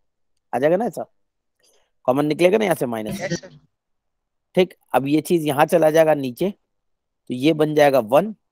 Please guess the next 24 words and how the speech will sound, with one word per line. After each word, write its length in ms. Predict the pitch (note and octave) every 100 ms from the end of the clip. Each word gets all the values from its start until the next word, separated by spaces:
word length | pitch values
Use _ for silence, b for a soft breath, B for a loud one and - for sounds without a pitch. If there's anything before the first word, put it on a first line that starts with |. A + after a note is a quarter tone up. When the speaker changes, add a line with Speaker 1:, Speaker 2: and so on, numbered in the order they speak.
| _ _ _ _ B2+
Speaker 1:
है 80 |
ना, 180 | D#3 G#3+ - _ _ _ _
और 120 | A#2+ A#2+
ये 80 | C#3
हो 60 |
जाएगा 200 | C3+ C#3+
mu 260 | C3+ A2 G2
S, 140 | - - - _ _
ठीक 200 | - -
है। 80 | G#3 - _ _ _
इसी 240 | C#3+ - G3+
को 100 | F3+
आप 100 | D#3+
देखते 320 | D3+ D3+ F#3
हो 40 |
lens 260 | D#3+ D3 D3+ D3
maker 200 | C#3+ C#3+
formula 360 | C3+ B2+ C3+
के 120 | C3+
नाम 180 | C3 B2
से 120 | B2
लिखा 220 | B2 A2+ A#2+
जाता 260 | A#2+
है, 80 | -